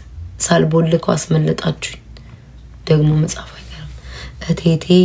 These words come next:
ዮኒ ቪው ተማ-፣ ማታ አይታችሁታል አይደል? ብቻ-፣ እኔ ብቻዋን ነው የምቀረው። ያስቀኛል። ቲክቶክ ላይ ህዝብ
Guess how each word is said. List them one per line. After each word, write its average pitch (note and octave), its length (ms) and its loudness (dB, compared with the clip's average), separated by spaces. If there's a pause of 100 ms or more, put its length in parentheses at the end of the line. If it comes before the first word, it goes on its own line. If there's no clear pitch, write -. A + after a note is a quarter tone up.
ዮኒ D#3+ 320 2 (160)
ቪው D#3 240 2
ተማ-፣ D3+ 340 4 (140)
ማታ A#3+ 240 6
አይታችሁታል C#4+ 560 4
አይደል? A3+ 200 4 (440)
ብቻ-፣ B3 320 4
እኔ B3 180 10
ብቻዋን A3 440 4
ነው G3+ 100 8
የምቀረው። G#3+ 320 6
ያስቀኛል። G#3+ 680 4
ቲክቶክ B3 400 2
ላይ B3 140 8
ህዝብ A3 260 4